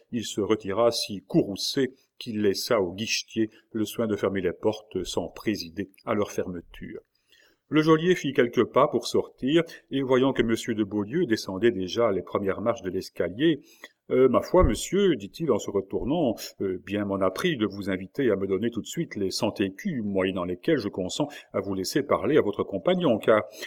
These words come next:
si vous ne les aviez pas donnés, le gouverneur vous les eût pris avec les trois cents autres, et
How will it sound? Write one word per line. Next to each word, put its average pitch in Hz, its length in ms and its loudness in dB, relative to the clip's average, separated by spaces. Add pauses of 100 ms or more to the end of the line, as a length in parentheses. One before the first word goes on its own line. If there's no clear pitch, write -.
si - 180 -4
vous 113 220 0
ne 110 180 0
les 98 220 2
aviez 95 160 0
pas 135 140 4
donnés, 113 340 2 (240)
le 120 120 2
gouverneur 113 520 2
vous 113 180 0
les 113 240 2
eût 104 80 -2
pris 196 300 0
avec 117 200 2
les - 80 -2
trois - 200 2
cents 101 320 -2
autres, 190 320 4
et 113 160 4